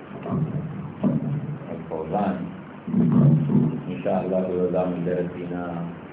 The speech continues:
hudu. Kuma za mu tashi ahkamul hukmi at-tasrifi. Wato, rabe-raben hukunci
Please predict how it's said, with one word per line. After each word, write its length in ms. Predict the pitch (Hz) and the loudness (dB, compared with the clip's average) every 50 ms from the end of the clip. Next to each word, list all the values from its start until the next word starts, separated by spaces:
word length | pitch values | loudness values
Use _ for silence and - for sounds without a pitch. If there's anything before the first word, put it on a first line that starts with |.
| - | -10
hudu. 280 | - 95 98 95 90 90 - - - - - - - - - - - - - - - - - - - - - - - - - - - - - - | -6 -6 -4 -4 -4 -6 -6 -8 -10 -12 -12 -14 -14 -14 -14 -14 -14 -16 -16 -14 -14 -14 -14 -14 -14 -14 -14 -14 -14 -14 -16 -16 -16 -16 -16 -14
Kuma 180 | - 92 92 92 | -10 -6 -4 -2
za 120 | 92 101 98 | 0 0 2
mu 120 | 98 92 87 | 2 0 2
tashi 400 | 92 95 95 92 95 95 92 92 | 2 2 2 2 0 -2 -4 -4
ahkamul 640 | - 92 - - - - 98 95 95 92 90 92 - | -6 -6 -8 -8 -4 -2 0 0 0 0 0 -2 -4
hukmi 560 | - - 101 - - 101 98 98 104 113 110 113 - - - - - | -4 -6 -6 -6 -6 -4 -4 -2 -2 -2 -2 -4 -6 -10 -10 -10 -6
at-tasrifi. 760 | - 98 95 - - - - - 90 87 87 87 85 82 82 80 - - - - - - - - - - - - - - - - - - | -4 -4 -4 -4 -4 -6 -6 -6 -6 -8 -6 -6 -8 -8 -8 -10 -10 -10 -12 -12 -14 -14 -14 -14 -14 -14 -14 -14 -16 -16 -16 -16 -14 -8
Wato, 320 | - 80 - - 92 90 | -6 -6 -4 -2 -2 -2
rabe-raben 640 | 90 90 90 104 98 98 90 - 92 92 92 95 92 | -2 0 0 0 2 2 2 0 0 -2 -2 -4 -4
hukunci 640 | - 92 98 98 98 95 - 92 92 90 90 90 | -6 -4 -2 0 0 0 -2 -6 -6 -4 -4 -4